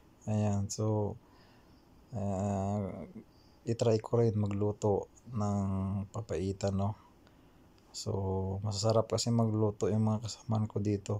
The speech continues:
Ah, talagang magagaling sila magluto.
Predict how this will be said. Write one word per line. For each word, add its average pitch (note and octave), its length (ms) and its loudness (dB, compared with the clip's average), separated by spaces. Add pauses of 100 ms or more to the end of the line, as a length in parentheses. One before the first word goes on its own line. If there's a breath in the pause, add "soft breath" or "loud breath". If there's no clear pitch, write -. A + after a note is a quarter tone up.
(880 loud breath)
Ah, G2 880 0 (1040 loud breath)
talagang G#2 560 2 (800)
magagaling G2+ 640 2
sila G#2 240 0
magluto. G2+ 640 0